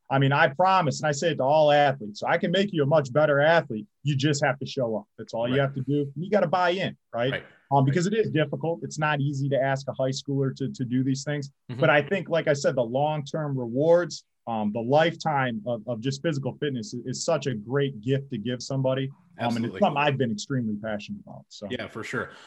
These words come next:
Speaker 2: Talking about buy-in a little bit, right? You're a new coach on the scene, right? This is now, you're gonna be the third head coach in three years at Lanphier, um, circumstances n-, notwithstanding, right? But talk to me a little bit about the challenges,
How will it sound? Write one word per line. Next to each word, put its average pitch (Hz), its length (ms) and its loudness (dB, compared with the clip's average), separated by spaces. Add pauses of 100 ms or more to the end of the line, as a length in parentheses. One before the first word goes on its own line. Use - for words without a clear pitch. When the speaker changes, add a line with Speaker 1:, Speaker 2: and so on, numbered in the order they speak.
(160)
Speaker 2:
Talking 285 300 4
about 165 280 4
buy-in 120 320 2
a 101 60 -4
little 95 180 -6
bit, 95 120 -4
right? 104 300 0
You're 110 160 -4
a 107 40 -4
new 131 180 -2
coach 131 340 -2
on 117 180 -2
the 98 60 -8
scene, 131 460 -4
right? 117 300 -2
This 120 200 -6
is - 100 -12
now, 113 200 -2
you're 123 240 0
gonna 143 120 2
be 123 80 0
the 104 120 -6
third 135 280 -2
head 120 180 -4
coach 117 260 -4
in 98 60 -12
three 113 340 -8
years 104 500 -4
at 98 240 -2
Lanphier, 101 600 -6 (320)
um, 92 460 -2 (380)
circumstances 120 680 -2
n-, - 200 -12
notwithstanding, 107 720 -4
right? 107 240 -4
But 107 240 0 (260)
talk 226 240 4
to 226 60 -6
me 202 80 2
a 170 60 4
little 151 200 4
bit 139 80 2
about 131 240 2
the 113 80 -4
challenges, 127 1120 -2